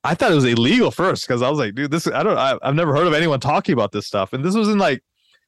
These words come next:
twenty fifteen, twenty fourteen, where, you know, now, like, you know, you can, you run into a syndicator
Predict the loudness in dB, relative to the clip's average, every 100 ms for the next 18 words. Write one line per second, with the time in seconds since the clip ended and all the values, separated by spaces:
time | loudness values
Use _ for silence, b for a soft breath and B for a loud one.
0 | _ _ _ -4 0 2 0 0 -4 -4
1 | -4 -2 0 -2 -4 _ _ -6 -2 -2
2 | 0 -2 0 0 0 2 2 2 -2 -6
3 | _ -4 -2 -2 -4 -2 0 2 0 -2
4 | -8 _ -4 -2 0 -2 -2 -4 -4 -4
5 | 0 0 0 2 2 2 0 0 0 0
6 | 0 2 0